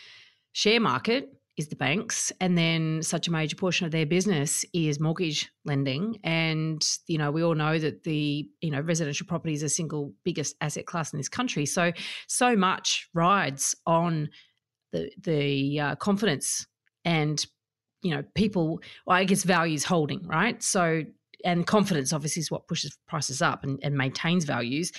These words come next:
But the R B A also were pretty, um, diabolical in some of, some of their releases as well, weren't they? I mean, it wasn't, it was,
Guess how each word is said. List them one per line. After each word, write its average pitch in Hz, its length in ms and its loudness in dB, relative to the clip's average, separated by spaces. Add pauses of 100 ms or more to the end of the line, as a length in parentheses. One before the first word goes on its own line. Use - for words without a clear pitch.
(360)
But 277 200 6 (460)
the 233 200 2
R 381 220 6
B 180 140 4
A 233 240 2
also 240 520 2
were 160 160 2 (200)
pretty, 165 500 2 (580)
um, 170 400 2
diabolical 175 760 2
in 151 100 0
some 190 300 2
of, 170 180 0
some 185 240 4
of 190 60 4
their 170 220 4
releases 160 520 0
as 160 160 0
well, 233 280 4
weren't 233 220 2
they? 143 220 2
I 147 60 4
mean, 233 180 2
it 247 80 0
wasn't, 349 380 0
it 240 60 2
was, 269 200 0